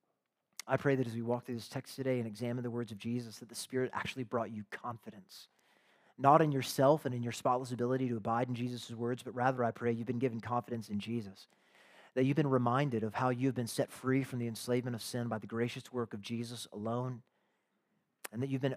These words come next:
overwhelmed at thinking about who you once were, remembering you once were a child of wrath, destined to spend eternity future suffering under the righteous judgment of God against your sin. You were without God and without hope in this world,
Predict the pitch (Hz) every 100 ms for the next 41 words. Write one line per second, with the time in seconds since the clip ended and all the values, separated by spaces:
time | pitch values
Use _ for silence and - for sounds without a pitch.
0 | - 139 135 120 127 143 135 - 127 135
1 | 131 120 120 113 107 123 131 - 143 156
2 | 160 151 120 131 135 139 117 131 117 131
3 | - 117 123 135 127 - 139 139 135 139
4 | 135 143 - _ _ _ - 143 - 143
5 | 131 - 127 - 139 131 127 139 131 143
6 | 135 - - - - 143 135 151 143 135
7 | 131 120 120 131 139 - 139 135 123 104
8 | 123 127 123 120 - 110 - - 139 135
9 | 127 135 131 123 143 139 131 143 127 127
10 | - 117 123 139 139 - 143 147